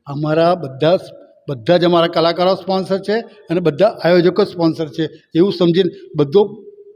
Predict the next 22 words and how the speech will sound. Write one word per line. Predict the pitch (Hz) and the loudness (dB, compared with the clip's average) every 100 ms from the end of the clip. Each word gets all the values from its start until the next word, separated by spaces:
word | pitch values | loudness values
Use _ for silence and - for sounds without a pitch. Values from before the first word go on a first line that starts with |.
| - 175 | -12 0
કોઈ | 208 | 0
પાસે | 214 196 160 196 | 2 -2 -2 -2
ફંડ | - 160 180 | -2 -2 -2
લેવામાં | 165 160 170 175 | 0 0 0 0
આવતું | 147 147 170 | -2 -2 -2
નથી, | 180 202 170 - - | -2 -4 -8 -10 -6
પણ | 175 | -4
જે | 147 185 226 240 | 0 0 -2 -10
સ્વેચ્છાએ | - 170 196 - - 214 214 | -4 0 0 -2 -2 2 4
આપે | 190 185 180 | 2 0 -4
છે | 175 170 | -4 -6
તે | - - - 175 | -10 -12 -2 -2
ફંડ | 175 170 165 | -2 -4 -4
અમે | 165 175 - - | -4 -6 -8 -14
લઈએ | 139 160 202 | -6 -2 0
છીએ, | 202 | -2
સ્વીકારીએ | 190 165 165 190 208 | -6 -8 -4 -2 -2
છીએ | 202 214 - - - | -4 -8 -10 -16 -6
અને | 165 202 - - - 220 240 _ - _ 160 | -4 -4 -8 -20 -14 -12 -12 _ -20 _ -6
વધુ | 151 220 | -4 -2
પડતો | 208 180 190 | -2 0 -2
ખર્ચો | 165 170 | -4 -4